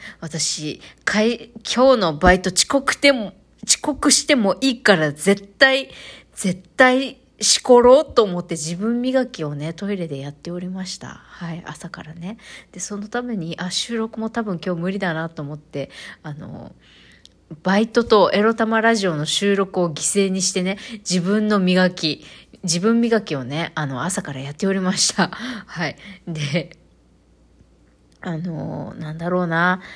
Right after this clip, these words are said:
いや、よかったですよ。よかったですよっていうかね、もう、昨夜はね、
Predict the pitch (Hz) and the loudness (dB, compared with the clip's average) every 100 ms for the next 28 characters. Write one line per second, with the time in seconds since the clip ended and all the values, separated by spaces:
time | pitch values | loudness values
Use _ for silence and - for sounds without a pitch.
0 | - - _ - 151 151 151 - 208 214 | -20 -20 _ -12 -8 -6 -6 -6 -6 -6
1 | - 220 190 185 185 151 160 160 226 240 | -4 -4 -2 -4 -2 -4 -4 -8 -8 -6
2 | 226 220 - 196 190 - 175 170 160 156 | -4 -4 -2 -2 -4 -6 -4 -2 -2 -2
3 | 165 170 170 170 175 - - - - - | -4 -4 -4 -6 -10 -16 -18 -20 -18 -14
4 | - 185 - 359 285 208 165 151 147 139 | -12 -8 0 4 4 4 0 -2 0 0
5 | 131 - | -2 -8